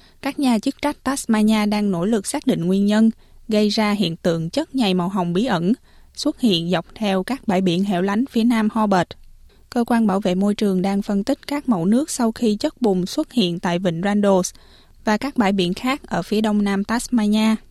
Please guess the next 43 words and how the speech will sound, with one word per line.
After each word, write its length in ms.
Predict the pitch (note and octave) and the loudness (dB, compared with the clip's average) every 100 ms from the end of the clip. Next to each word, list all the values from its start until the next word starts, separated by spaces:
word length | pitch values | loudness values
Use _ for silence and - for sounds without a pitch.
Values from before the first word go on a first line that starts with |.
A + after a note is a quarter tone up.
| _ - - _ - | _ -20 -20 _ -2
Một 180 | A3+ G#3+ | 0 0
phát 240 | - D4+ | -2 -4
ngôn 220 | C#4+ B3+ A#3 | 0 4 4
viên 260 | B3 A#3 | 4 4
của 100 | A3 | 2
Bộ 200 | A3+ F3 | 2 0
Tài 160 | F#3 F#3 | 0 0
nguyên 300 | G3 G#3+ G#3 | 2 2 2
và 80 | F#3 | 0
Môi 180 | F#3+ | -2
trường 260 | F#3+ F#3+ F3+ | -2 -4 -4
Tasmania 640 | A3+ B3 A#3+ A3 G#3 G3+ F#3+ | -4 -4 -2 0 0 0 -2
cho 140 | G3+ | 0
biết, 280 | G3 C4 F4+ - - - _ | 2 2 0 -8 -20 -20 _
hiện 200 | - G3+ | 0 2
tượng 240 | G#3 G3 G#3 | 2 2 2
này 220 | G#3 G3 | 0 0
là 160 | F#3+ | -2
phản 220 | F3+ E3+ F#3 | -2 -4 -2
ứng 200 | G#3+ C#4 | 0 0
tự 140 | - | 0
nhiên 400 | F#3 G3 G3+ G3+ | 2 2 2 2
đối 220 | F3+ G3 | 0 0
với 180 | A#3+ C4 | 0 0
những 200 | B3+ F#3 | 0 0
thay 180 | B3 A3+ | 0 0
đổi 200 | F#3 F3 | 2 2
môi 200 | A3+ G#3+ | 2 2
trường. 320 | A3 G3+ F#3+ - - - - - - - | 4 4 2 -2 -20 -20 -20 -20 -20 -8
Kết 140 | C#4 C#4 | -6 -2
quả 160 | A3 | -2
kiểm 240 | G#3+ G#3 G3+ | 0 0 0
tra 260 | C4 A#3+ | 2 0
của 140 | A#3 G3 | 2 0
cơ 160 | - | 0
quan 240 | A3+ A3+ A3 | 0 2 2
môi 120 | G#3+ | 2
trường 200 | G#3 F#3 | 0 -2
tiểu 160 | - F3 | -2 -2
bang 240 | A3+ A3 | 0 0
xác 240 | - D4+ | -2 0
nhận 180 | B3+ F3+ | 0 2
rằng 280 | F#3 G#3 | 2 2